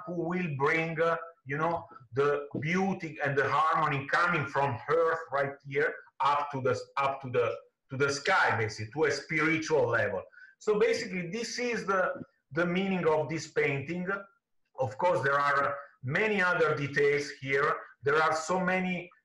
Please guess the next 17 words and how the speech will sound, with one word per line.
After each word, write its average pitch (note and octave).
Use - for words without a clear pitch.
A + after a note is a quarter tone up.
uh, C#3
different E3
type D#3
of C#3+
trees. D#3+
For D3+
instance, C#3+
this D3+
is C#3
what C#3+
is -
called C#3+
the B2+
myrto, D#3+
which C3+
was, D3
uh, C#3+